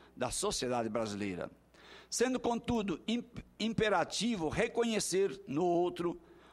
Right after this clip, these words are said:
um interlocutor, mensageiro de aspirações de pessoas, famílias, grupos sociais, e não um inimigo a ser deslegitimado e colocado na ilegalidade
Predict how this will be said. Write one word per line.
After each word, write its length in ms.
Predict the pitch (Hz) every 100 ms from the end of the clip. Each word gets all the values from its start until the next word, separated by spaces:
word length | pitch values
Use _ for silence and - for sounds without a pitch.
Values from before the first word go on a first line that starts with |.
| - 180
um 180 | 202 -
interlocutor, 1120 | 214 254 - 208 196 202 185 175 - 165 131 - - _ -
mensageiro 1000 | 117 208 254 - 214 156 165 165 107 - - -
de 120 | 160
aspirações 1200 | 151 - 165 147 123 - 175 208 226 220 - - - -
de 260 | - 117 101
pessoas, 760 | - - - 190 175 113 -
famílias, 840 | - 104 123 190 151 107 82 - - - - -
grupos 320 | 143 185 -
sociais, 720 | - 170 - 165 151 110 - - - - - - - -
e 100 | 185
não 260 | 202 269 294
um 60 |
inimigo 500 | 269 233 190 202 185
a 60 | 180
ser 280 | - 185 165
deslegitimado 1900 | 139 180 196 160 - - 135 156 175 160 175 117 156 135 143 151 151 139 - -
e 60 |
colocado 600 | 143 156 135 - 143 143
na 200 | 131 131 -
ilegalidade 1000 | 214 202 170 151 147 139 139 135 131